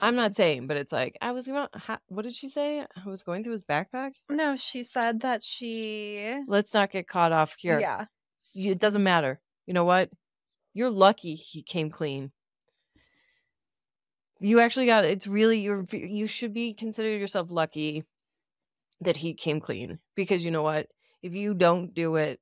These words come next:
Speaker 1: there, you won't be able to look at yourself in the mirror.
Speaker 2: Mm-hmm.
Speaker 1: Like, don't you? Because it's when they try and tell you there's nothing and then they convince you. Like, there's, it's cut and dry. This is not great. And I really apologize that it's gonna be bad right now, but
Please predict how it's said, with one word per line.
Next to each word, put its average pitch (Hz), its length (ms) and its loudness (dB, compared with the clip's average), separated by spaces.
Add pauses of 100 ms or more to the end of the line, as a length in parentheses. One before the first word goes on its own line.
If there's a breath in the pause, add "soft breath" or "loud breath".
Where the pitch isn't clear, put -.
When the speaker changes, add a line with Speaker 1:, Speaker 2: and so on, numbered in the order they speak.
Speaker 1:
there, 165 400 4 (240)
you 170 240 -6
won't 170 200 0
be 175 80 0
able 156 140 -2
to 156 40 -2
look 151 140 -4
at 139 40 -8
yourself 147 260 -8
in 139 60 -10
the 131 60 -10
mirror. 113 220 -14 (200)
Speaker 2:
Mm-hmm. 208 260 -16 (800)
Speaker 1:
Like, 160 200 -4
don't 156 220 0
you? 165 260 0 (320 soft breath)
Because 185 420 4
it's 185 240 -2
when 180 220 0
they 170 220 2
try 170 200 -4
and 165 140 -2
tell 175 180 -4
you 165 140 -2
there's 147 220 -4
nothing 143 420 -4
and 147 180 -10
then 143 140 -10
they 139 120 -10
convince 147 380 -10
you. 135 380 -6 (2000)
Like, 170 240 4
there's, 196 340 0 (160)
it's 175 140 -4
cut 196 160 0
and 175 100 -6
dry. 160 200 -2
This 151 160 -8
is 185 100 -10
not 196 180 0
great. 165 380 0
And 156 80 -6
I - 20 -4
really 160 260 0
apologize 139 520 -6
that 135 140 -12
it's 131 120 -14
gonna 143 140 -14
be 131 60 -10
bad 113 200 -6
right - 140 -10
now, - 280 -12
but - 180 -2